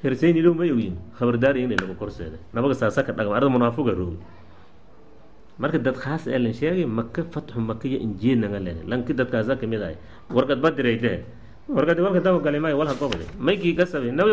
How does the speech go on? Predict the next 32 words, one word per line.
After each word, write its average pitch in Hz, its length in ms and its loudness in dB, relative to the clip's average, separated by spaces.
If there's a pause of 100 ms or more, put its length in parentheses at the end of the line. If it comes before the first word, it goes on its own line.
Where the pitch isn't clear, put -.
(140)
dhib 151 120 -4
ku - 80 -4
ma 160 140 2
jaro. 113 220 -2
Bes 226 240 2
isku 180 160 -6
dhaafa. 131 340 -2 (1900)
وقد 196 400 4
كفروا 220 400 4
حالي 196 260 4
وكفريان 190 460 0
بما 170 220 2
جاءكم 170 420 2
من 151 100 0
الحق. 147 300 0 (400)
Wali 147 180 0
xaq 147 300 -4
siin 156 220 -4
ko 175 120 0
ina 151 140 0
حالي 143 240 0 (100)
ku 139 140 -6
kufriyaan. 170 560 2 (200)
In 208 120 4
hariirideen 240 500 4
way 180 120 2
gaalo 262 340 4
buu. 254 320 0 (840)
يخرجون 160 560 2
الرسول 143 400 4
والر-، 135 380 4
وإياكم. 127 560 2